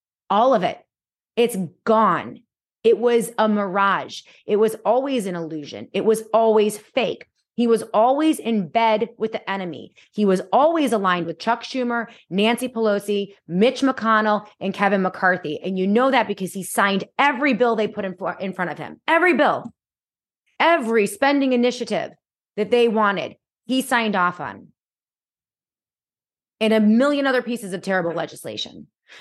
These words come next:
But the worst was, as we all know, the handing of this nation and its people to Anthony Fauci, H H S, the Pentagon,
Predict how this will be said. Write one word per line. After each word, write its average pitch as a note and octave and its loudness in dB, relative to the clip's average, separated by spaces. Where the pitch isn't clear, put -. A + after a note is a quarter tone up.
But A3 2
the C4+ 4
worst D4 0
was, C#3 -2
as E3 0
we F3+ -2
all D#3+ -4
know, E3+ -12
the G3 0
handing F3 0
of E3 0
this F3 -2
nation E3+ -2
and E3+ 0
its - -4
people - -2
to - 0
Anthony F#3+ 2
Fauci, D#3+ 0
H F3 2
H D#3+ 0
S, D3+ -4
the - -12
Pentagon, D3+ -2